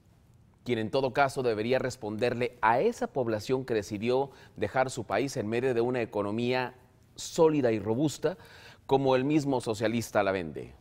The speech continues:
Insisto, la medida adoptada por López Obrador es polémica y cuestionable en muchos sentidos. Sin embargo, tiene ciertos matices de lógica, toda vez que el problema de la migración se ha intensificado y, desafortunadamente, el nuestro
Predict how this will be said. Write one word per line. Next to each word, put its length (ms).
Insisto, 580
la 140
medida 320
adoptada 480
por 120
López 300
Obrador 440
es 240
polémica 840
y 80
cuestionable 680
en 80
muchos 300
sentidos. 460
Sin 160
embargo, 540
tiene 240
ciertos 520
matices 440
de 120
lógica, 400
toda 200
vez 160
que 80
el 80
problema 420
de 100
la 100
migración 640
se 140
ha 20
intensificado 840
y, 80
desafortunadamente, 1000
el 100
nuestro 480